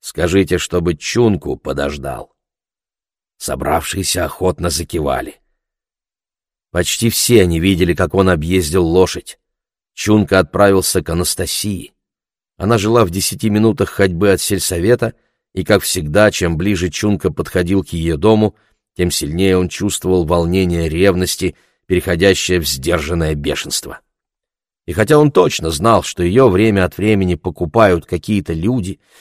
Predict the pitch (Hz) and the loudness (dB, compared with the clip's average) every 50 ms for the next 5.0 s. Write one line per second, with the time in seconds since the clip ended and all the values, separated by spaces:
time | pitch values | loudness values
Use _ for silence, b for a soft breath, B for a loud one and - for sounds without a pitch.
0 | b b b b b b 101 107 110 98 107 110 120 143 151 139 - - 113 85 | b b b b b b 4 4 6 6 6 6 6 6 6 4 4 4 2 2
1 | 92 90 87 - - 90 85 80 87 117 143 131 123 - - - - _ _ _ | 0 -2 -4 -4 -4 -4 -4 -2 2 2 2 2 0 -2 -6 -8 -10 _ _ _
2 | _ _ - 95 92 80 101 123 127 123 110 - - 104 98 120 160 165 - 127 | _ _ -6 -4 -2 0 4 4 4 4 4 2 0 2 2 4 4 4 4 2
3 | 120 - 147 139 117 87 85 98 92 101 123 135 113 90 85 87 82 85 87 104 | 2 2 2 2 2 2 2 0 2 4 4 2 2 2 0 -2 0 0 2 2
4 | 123 127 95 95 87 85 92 92 - - 80 80 110 139 151 143 - - - _ | 4 4 2 2 0 0 0 0 0 -2 -2 0 2 2 2 0 -2 -6 -10 _